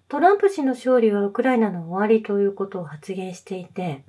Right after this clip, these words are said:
そしてウクライナの戦争が終わった後は、まあ、チャイナプラン、フォー台湾、まあ、台湾有事を用意しているんですよということも、そのような発言をなされているんですよね。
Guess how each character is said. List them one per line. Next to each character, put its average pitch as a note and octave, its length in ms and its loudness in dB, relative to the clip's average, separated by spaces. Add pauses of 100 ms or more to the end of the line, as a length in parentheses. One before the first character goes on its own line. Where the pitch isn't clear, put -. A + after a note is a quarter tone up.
そ C4+ 160 -2
し C4+ 60 -6
て D#4 120 0
ウ C#4 100 -4
ク D#4 120 0
ラ D#4 120 4
イ D4+ 40 -2
ナ D4 100 -4
の C4+ 120 -2
戦 C4+ 180 -2
争 B3+ 200 -4
が A#3+ 140 0
終 B3+ 200 2
わ - 40 -8
っ - 60 -20
た D#4 140 4
後 C#4+ 320 0
は、 F#3 240 -2 (180)
ま B3 100 -2
あ、 A3+ 40 -4
チ A#3 120 -6
ャ C#4 100 2
イ C#4 40 0
ナ D4 120 2
プ D4+ 120 0
ラ C4+ 140 2
ン、 E3+ 160 -6 (140)
フ C#4 160 2
ォ - 60 0
ー - 40 -16
台 C4 260 0
湾、 A#3 260 0 (140)
ま C#4+ 100 -4
あ、 - 40 -6
台 D#4 240 2
湾 D#4+ 260 4
有 D#4+ 180 2
事 A#3+ 140 -2
を A3 80 2
用 B3+ 240 4
意 A#3+ 80 0
し - 80 -14
て B3+ 180 0
い C4 60 0
る C4+ 140 2
ん B3 40 0
で A#3 140 0
す A#3 160 -4
よ C4 140 2
と B3 160 0
い G#3 60 0
う G3+ 40 -10
こ G#3 140 -8
と G3+ 180 -10
も、 E3 280 -12 (160)
そ - 160 0
の C#4+ 100 6
よ F4 100 4
う - 20 2
な D4+ 100 2
発 A3+ 260 -4
言 G#3+ 140 -2
を - 20 -4
な G3 140 -4
さ A3+ 120 -6
れ G#3 120 -2
て G3 140 -10
い F#3 80 -10
る G3+ 120 -2
ん F#3+ 60 -6
で F#3+ 100 -10
す G3 100 -18
よ G3 60 -14
ね。 B3 380 -2